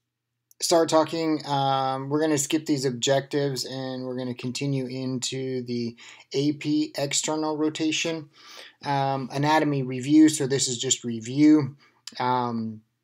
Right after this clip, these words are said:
external rotation, look at the way of the position of the hand, and then also on that external rotation,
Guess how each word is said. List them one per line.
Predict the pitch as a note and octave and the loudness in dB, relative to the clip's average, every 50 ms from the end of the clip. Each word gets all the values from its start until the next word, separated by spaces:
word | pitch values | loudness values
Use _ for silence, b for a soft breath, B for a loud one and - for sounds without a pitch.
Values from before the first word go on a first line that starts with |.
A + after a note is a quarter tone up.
| _ _ _ _ - _ _ _ _ _ _ _ _ _ - - - - | _ _ _ _ -20 _ _ _ _ _ _ _ _ _ -20 -20 -10 -2
external | - D#3 D3+ C3+ - - E3 D#3+ D#3+ D3+ | 0 0 2 2 2 0 2 2 2 2
rotation, | D3 C#3+ C#3 C3 C3+ - D#3 D#3 C#3+ C#3+ - D#3+ D#3 D#3 D#3 D3 C#3 - - | 2 2 0 0 0 0 0 2 2 0 0 0 0 -2 -2 -4 -8 -10 -8
look | D3 C3+ D3+ D3+ D3+ | -2 2 2 2 2
at | D#3+ D3+ | 0 0
the | C#3+ C#3 B2+ | 0 0 0
way | C3+ C#3 C#3+ C#3 C#3 | 2 2 2 4 2
of | C3+ B2+ | 2 2
the | C3 | 0
position | A#2+ - C3 A#2+ B2+ C#3 B2+ - C#3+ C#3 C3+ | -2 -2 -4 -2 -2 0 0 0 -2 -2 -4
of | B2+ A2+ A#2+ | -4 -4 -4
the | B2+ A#2+ | -4 -4
hand, | A#2 C3+ C#3 D3 D3 D3+ D#3 D#3+ D#3+ D3+ - B B B B B B B B | -4 -4 -4 -4 -2 -2 -2 -4 -6 -8 -14 B B B B B B B B
and | - C3 C3+ C#3 | -6 -4 -2 -2
then | C3+ C3+ C3 C3 | -2 -2 -2 -4
also | B2 - B2+ C3 C3+ C3+ C3+ - C#3+ C3+ | -4 -4 -2 -2 -2 -2 -2 -2 0 0
on | C3+ C3 B2+ B2+ | 0 0 0 0
that | B2+ B2+ B2+ B2+ | -2 -2 -4 -4
external | C3+ C3 B2 - - - C#3 C#3 C3+ C3 C3 B2+ | -6 -6 -6 -6 -6 -6 -4 -4 -4 -4 -4 -4
rotation, | B2 B2 B2+ B2 B2 - - C#3+ C#3 C3+ B2 - - C#3+ C3 B2+ B2 | -4 -4 -4 -4 -4 -4 -4 -2 -2 0 0 0 0 -2 -2 -4 -6